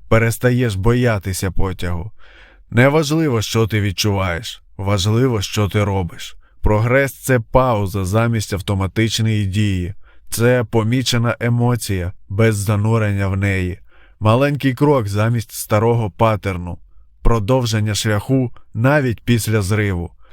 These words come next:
Самурайська формула виходу зі шкідливих звичок. Помічай потяг, але не дій одразу. Хвиля зійде сама.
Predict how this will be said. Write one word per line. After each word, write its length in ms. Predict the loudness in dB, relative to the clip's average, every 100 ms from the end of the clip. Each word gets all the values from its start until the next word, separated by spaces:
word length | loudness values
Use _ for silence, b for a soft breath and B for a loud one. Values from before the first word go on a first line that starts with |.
| b -12
Самурайська 800 | 0 2 4 4 2 0 -4
формула 600 | -2 2 2 2 -2 -2 -6 -10
виходу 580 | -2 2 2 2 -2 -2
зі 200 | 0 0
шкідливих 640 | 0 -2 0 0 2 0
звичок. 640 | -2 -2 -2 -4 -6 -12 -18 b b 0
Помічай 600 | 2 4 2 2 0 0
потяг, 560 | 0 0 0 -4 -8 -10
але 320 | -2 0 2 2
не 160 | 0
дій 280 | 0 0 0
одразу. 600 | 0 0 0 0 -4 -8 -10 -18 -12
Хвиля 580 | 0 2 4 2 -2 -6
зійде 460 | -6 0 2 2 0
сама. 500 | 0 0 0 -2 -4